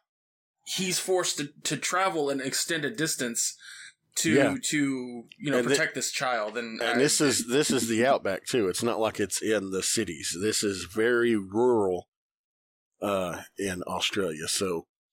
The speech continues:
Speaker 2: it's not like, you know,
Speaker 1: Something
Speaker 2: somebody's gonna be just over the next ridge or the next hill or around the next
Speaker 1: Right.
Speaker 2: bend.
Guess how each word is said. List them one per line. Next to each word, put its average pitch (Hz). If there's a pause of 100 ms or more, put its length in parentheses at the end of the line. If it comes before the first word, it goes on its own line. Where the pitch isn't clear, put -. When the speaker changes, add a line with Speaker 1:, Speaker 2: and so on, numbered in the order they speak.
(180)
Speaker 2:
it's -
not 135
like, 117
you -
know, 113
Speaker 1:
Something 104
Speaker 2:
somebody's 120
gonna 117
be 113
just 110
over 110
the 98
next 107
ridge 101
or 98
the 95
next 98
hill 98
or 95
around 104
the 98
next 98
Speaker 1:
Right. 113
Speaker 2:
bend. 90